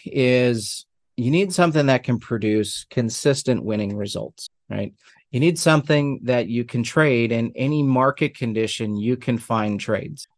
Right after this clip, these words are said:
Now, some days are busier than others, and that's normal and that's fine, but you need to be able to trade in any market condition. Uh, you need to always be able to find trades. You know, how many of you have been stuck trying to trade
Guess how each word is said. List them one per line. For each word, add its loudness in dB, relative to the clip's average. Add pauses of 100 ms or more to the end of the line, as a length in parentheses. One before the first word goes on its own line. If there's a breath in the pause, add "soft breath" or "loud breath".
Now, 0
some 0
days 2
are -2
busier -2
than -2
others, 0
and -6
that's -8
normal 0
and -8
that's -10
fine, -2
but -8
you -2
need 0
to -2
be 4
able 6
to -4
trade 0 (160)
in -6
any -4
market -6
condition. -10 (240)
Uh, 2 (460)
you 2
need 4
to 4
always 2
be -6
able 0
to -2
find 0
trades. -4 (100)
You -4
know, 2
how 2
many 4
of 2
you 4
have 4
been 4
stuck 0
trying -2
to -2
trade 2